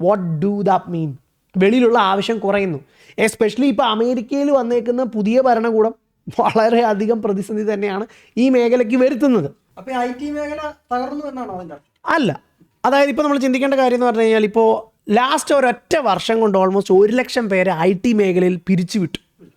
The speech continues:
Speaker 1: ഇത് ആ മേഖല തകരുന്നതിൻ്റെ ഒരു സിഗ്നലായിട്ട് ഞാൻ കാണുന്നില്ല. അതിന് പകരം അവര് ഓവർ ഹയർ ചെയ്തിരുന്നു. എന്ന് വെച്ചാ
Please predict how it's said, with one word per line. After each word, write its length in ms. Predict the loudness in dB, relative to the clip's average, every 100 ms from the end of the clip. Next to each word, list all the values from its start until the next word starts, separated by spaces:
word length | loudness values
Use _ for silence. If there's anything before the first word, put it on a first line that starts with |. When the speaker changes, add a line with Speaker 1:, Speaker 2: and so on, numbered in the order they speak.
| 0
Speaker 1:
ഇത് 200 | 2 2
ആ 200 | 0 0
മേഖല 460 | 2 2 2 2
തകരുന്നതിൻ്റെ 800 | 0 0 0 0 0 0 0 0 2
ഒരു 180 | 0
സിഗ്നലായിട്ട് 720 | 0 0 0 0 0 0 0 -2
ഞാൻ 160 | 0
കാണുന്നില്ല. 460 | 0 2 0 -4 -8 _ -20 _ _ _ _ -4
അതിന് 160 | 2 2 2
പകരം 300 | 2 2 2 2
അവര് 160 | 2 2 4
ഓവർ 280 | 4 4 2 0
ഹയർ 260 | 0 2 0 0
ചെയ്തിരുന്നു. 380 | -2 -4 -10 -18 _ _ _ -2
എന്ന് 100 | 0
വെച്ചാ 180 | 2 2